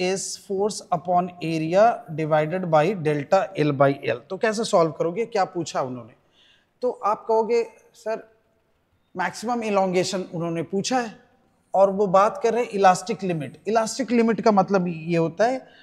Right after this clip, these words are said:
मैक्सिमम स्ट्रेस, ये जो टर्म है that is also stress। तो इलास्टिक लिमिट का मतलब ये होगा स्ट्रेस की मैक्सिमम वैल्यू,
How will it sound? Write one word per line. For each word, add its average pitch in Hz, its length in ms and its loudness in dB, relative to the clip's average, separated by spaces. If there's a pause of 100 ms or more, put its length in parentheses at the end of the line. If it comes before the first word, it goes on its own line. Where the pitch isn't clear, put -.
(160)
मैक्सिमम 220 760 0
स्ट्रेस, - 440 -6
ये 185 160 -2
जो 208 140 -2
टर्म 202 480 -2
है 233 200 -2
that 175 200 -2
is 190 120 -4
also 175 360 -4
stress। - 360 -8 (760)
तो - 140 -16
इलास्टिक 208 500 2
लिमिट 220 340 -4
का 208 140 -2
मतलब 185 380 -4
ये 165 120 -4
होगा 180 280 -4
स्ट्रेस 247 440 -6
की 254 340 -6
मैक्सिमम 190 420 0
वैल्यू, 135 300 -2